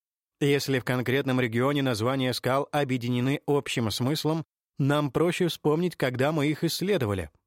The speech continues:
объясняет Стив Сквайрс. "Например, когда я вижу скалу "Вишневая бомба", я думаю:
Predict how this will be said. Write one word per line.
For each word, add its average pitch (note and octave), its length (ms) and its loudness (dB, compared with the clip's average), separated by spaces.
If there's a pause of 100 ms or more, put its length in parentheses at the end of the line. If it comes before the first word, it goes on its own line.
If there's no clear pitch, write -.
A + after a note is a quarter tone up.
объясняет A#2 640 -2
Стив G#2+ 260 -4
Сквайрс. G#2+ 640 -4 (640)
"Например, B2+ 460 0
когда A2+ 360 0
я A2 40 0
вижу A#2 240 0
скалу B2 380 0
"Вишневая A#2 560 0
бомба", D#3 440 0 (200)
я C3+ 180 2
думаю: A2+ 400 0